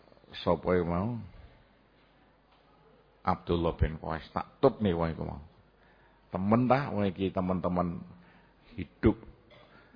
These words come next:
atau mati untuk Allah, al yauma, ing dalem iki. Faramatu, mongko ngelirik utawa nyelidiki ingsun, hu ing rajul, fahumilan nas ala aduim.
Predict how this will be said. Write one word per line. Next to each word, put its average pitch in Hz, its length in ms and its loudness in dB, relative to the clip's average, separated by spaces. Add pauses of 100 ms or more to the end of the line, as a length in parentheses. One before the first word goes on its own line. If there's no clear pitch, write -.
atau 90 320 -2
mati 87 400 -2
untuk 82 240 -4
Allah, 104 320 -4 (160)
al 90 240 0
yauma, 87 320 2
ing 85 80 -2
dalem 85 160 0 (320)
iki. 82 320 -10 (960)
Faramatu, 98 880 2 (1300)
mongko 101 380 4 (380)
ngelirik 113 600 4
utawa 95 240 2
nyelidiki 101 800 2
ingsun, 104 640 2
hu 92 160 2
ing 104 160 2
rajul, 104 720 0
fahumilan 101 720 2
nas 107 560 2 (1200)
ala 101 320 2
aduim. 87 560 0